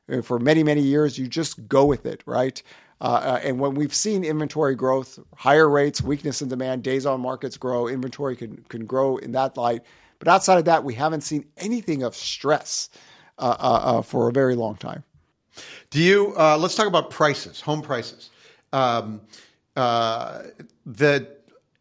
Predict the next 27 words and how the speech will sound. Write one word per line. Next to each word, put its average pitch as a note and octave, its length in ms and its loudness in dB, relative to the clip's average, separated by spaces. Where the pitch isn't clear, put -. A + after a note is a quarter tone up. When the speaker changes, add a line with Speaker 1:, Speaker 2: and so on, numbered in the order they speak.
Speaker 2:
home E3+ 160 -2
prices D3+ 380 0
gained D3 680 0
in C3+ 220 -6
twenty, C#3 340 -6
this E3 320 -2
year, C#3 380 0
two, D3 500 -2
three, C#3 300 -4
four, C3+ 280 -2
five C3 340 2
percent, C3+ 320 -4
depending B2+ 280 -8
on B2 100 -4
your A#2+ 80 -6
measure, A#2 720 -4
um, A2 520 0
year B2 180 -2
over C3 140 -4
year B2 220 0
home B2+ 140 -2
price B2 200 -2
gains. G2+ 440 -10
Did - 120 -12
that B2 180 0
surprise D#3+ 400 2
you? G#3+ 180 0